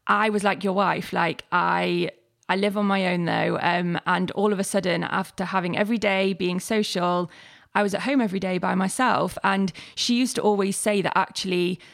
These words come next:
the one thing that got her through was that she g-, went to work every day and it was horrendous and horrible. And, but she got to experience it with her colleagues and see them and go through it with them and have that interaction every day, which really did, like, help her get through everything.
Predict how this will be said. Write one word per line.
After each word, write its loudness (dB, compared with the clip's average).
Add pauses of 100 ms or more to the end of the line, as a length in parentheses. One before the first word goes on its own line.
(160)
the 2
one 2
thing 0
that 0
got 0
her -2
through 0
was -2
that -2
she -2
g-, -4
went 2
to -4
work 0
every -4
day -4
and -2
it -4
was -6
horrendous 0
and -4
horrible. -2
And, -4 (380)
but 0
she -2
got -2
to 0 (160)
experience -2
it -6
with -4
her -8
colleagues -6
and -4
see -2
them 0
and -2
go -2
through -2
it -2
with -6
them -2
and -2 (420)
have 0
that -2
interaction -2
every -4
day, -2
which -6
really -2
did, -4
like, -4
help -8
her -4
get -6
through -6
everything. -6